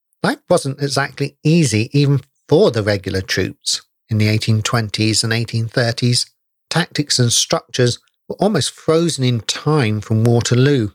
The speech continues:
Soldiers wore the bright red jackets, which stood out against the forest terrain, and carried either Brown Bess muskets or Brunswick rifles. The knapsacks carried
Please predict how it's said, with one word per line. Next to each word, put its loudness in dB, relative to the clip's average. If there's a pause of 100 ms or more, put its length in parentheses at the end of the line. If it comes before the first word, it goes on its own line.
(380)
Soldiers -2
wore 4
the -6
bright -2
red 0 (120)
jackets, -4 (380)
which -2
stood 0
out -2
against -6
the -4
forest 0
terrain, 0 (400)
and -4
carried 2
either 0
Brown -2
Bess -4
muskets -4 (400)
or 0
Brunswick -2
rifles. -4 (400)
The 0
knapsacks -4 (100)
carried 0